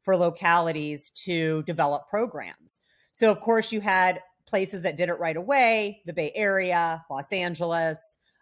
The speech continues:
um, Silicon Valley, uh, a couple other little places like Mendocino County, you know, has had regulations even before the state developed their regulations. But most of the state is bans, most of the state,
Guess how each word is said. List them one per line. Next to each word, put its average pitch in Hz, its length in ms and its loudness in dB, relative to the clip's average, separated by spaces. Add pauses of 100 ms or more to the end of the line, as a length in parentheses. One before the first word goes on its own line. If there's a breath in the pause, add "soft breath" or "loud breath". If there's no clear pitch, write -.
um, 151 180 -2
Silicon 151 580 -4
Valley, 165 760 -2 (280)
uh, 156 180 0 (100)
a 165 160 0
couple 202 340 0
other 180 240 2
little 180 220 0
places 175 340 -6
like 165 160 -6
Mendocino 180 480 -4
County, 160 680 -6
you 165 80 -8
know, 151 280 -4
has 156 200 -8
had 160 220 -2
regulations 151 1040 -6
even 170 240 -8
before 170 300 -6
the 147 100 -10
state 165 360 -8
developed 160 400 -6
their 165 100 -2
regulations. 156 880 -6 (480)
But 214 160 2
most 220 600 2
of 220 160 2
the 208 100 -2
state 208 580 -4 (600)
is 180 200 -4
bans, 135 720 -8 (280)
most 226 380 0
of 151 120 -6
the 151 80 -10
state, 101 360 -10